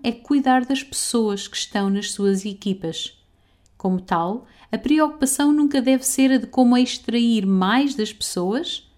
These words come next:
mas de como conseguir que as pessoas possam estar ao seu melhor. Vale mesmo a pena ver este vídeo. E ainda neste tema de liderança, claro, sugiro-vos um episódio do podcast The Digital Workplace.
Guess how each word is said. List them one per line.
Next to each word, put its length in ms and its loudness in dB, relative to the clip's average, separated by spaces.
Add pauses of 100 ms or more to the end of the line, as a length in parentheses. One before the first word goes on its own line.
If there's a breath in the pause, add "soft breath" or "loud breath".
(200)
mas 140 -4
de 100 -16
como 220 0
conseguir 640 -2
que 140 -8
as 100 -4
pessoas 480 -4
possam 460 -4
estar 420 -4
ao 120 -4
seu 240 -4
melhor. 420 -2 (840)
Vale 380 0
mesmo 320 0
a 20 0
pena 280 -4
ver 180 -2
este 240 -8
vídeo. 340 -6 (1040 loud breath)
E 120 -2
ainda 260 0
neste 260 -2
tema 220 8
de 80 0
liderança, 580 2
claro, 400 0 (380 soft breath)
sugiro-vos 720 2
um 100 8
episódio 560 4
do 140 -4
podcast 720 -2
The 60 0
Digital 540 -2
Workplace. 880 -4